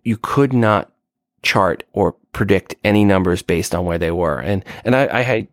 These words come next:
do a, a graph of this, and I put up the chart, and I'll show without the numbers, and I'll say, "Here's where the shows are ranked," and then I'll put the numbers in, and they're like, "Wow," and you see no trend.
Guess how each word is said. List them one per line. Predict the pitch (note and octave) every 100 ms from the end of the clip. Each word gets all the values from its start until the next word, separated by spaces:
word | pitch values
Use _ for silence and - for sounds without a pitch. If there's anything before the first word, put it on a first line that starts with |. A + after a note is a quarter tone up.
| -
do | A#2+
a, | G2+ - -
a |
graph | G2 G#2 G2 G2+
of | F2+
this, | F2+ -
and | F2
I |
put | - G#2
up | F#2+
the | F2+
chart, | - F#2+
and | -
I'll | F2
show | - A2
without | G2 F#2 F#2+ F#2+
the | F#2
numbers, | F#2 E2+ E2+ - - - -
and |
I'll | F#2+
say, | F#2+
"Here's | F#2+ A2+
where | A2
the | F#2+
shows | - G2 F#2
are |
ranked," | E2+ E2+ E2
and | E2+
then | E2
I'll | D#2
put | - -
the | F2+
numbers | E2+ E2+ D#2+
in, | F2 D#2
and | E2
they're | E2
like, | D#2 - -
"Wow," | G2 F#2 F#2+ G1+
and | D2 E2+ C2 D2
you | F#2
see | G#2 A#2
no | G2+ F#2 D#2
trend. | - C2+ A#1+